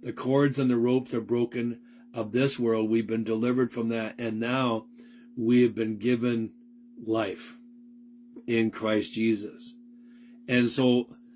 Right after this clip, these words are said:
Paul was saying, even as the Father raised Jesus Christ from the dead and seated him in heaven, he will raise you from the dead and eventually seat you in heaven also. Isn't that beautiful?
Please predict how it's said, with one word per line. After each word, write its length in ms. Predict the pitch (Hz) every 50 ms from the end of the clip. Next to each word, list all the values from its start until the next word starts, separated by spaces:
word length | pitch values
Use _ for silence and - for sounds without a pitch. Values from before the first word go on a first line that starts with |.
| - - -
Paul 280 | - 131 139 147 143
was 180 | 143 139 135 -
saying, 280 | - 135 135 131 127 127
even 260 | 135 139 135 139 135
as 220 | 131 127 127 113
the 80 | 120 117
Father 500 | - - 131 131 135 135 135 135 127 123
raised 500 | 113 120 123 123 127 123 120 113 101 95
Jesus 540 | 95 110 123 131 131 120 113 120 117 117 -
Christ 520 | - - 127 123 123 123 127 123 - -
from 320 | - - - 117 110 107
the 120 | 107 107 101
dead 480 | 98 - 117 120 113 101 - - - - - - - - - - - - - - - - - - - - - - - - -
and 200 | 120 113 110 -
seated 400 | - 147 143 135 123 127 120 107
him 240 | 117 139 143 143
in 100 | 135 120
heaven, 320 | 104 107 107 104 95 104 101
he 200 | 90 123 127 127
will 220 | 123 120 120 113
raise 680 | 107 113 120 123 123 120 120 117 104 98 98 - - - - - - - - - - - -
you 340 | - 110 113 120 151 196 185
from 220 | 147 123 110 104
the 100 | 101 101
dead 340 | - 101 95 - - - - - - - - - - - - - - - -
and 180 | 123 120 117 117
eventually 540 | 117 104 117 117 120 117 - 120 117 117 110
seat 400 | - - 127 127 123 123 - 139
you 260 | 131 127 135 135 117
in 120 | 107 95
heaven 300 | 90 101 101 95 98 101
also. 520 | 104 104 107 110 113 113 117 117 - - - - - - - - - - - - - - - - -
Isn't 180 | - 143 139 151
that 140 | 147 135 120
beautiful? 520 | 127 131 135 127 131 143 147 156 156 -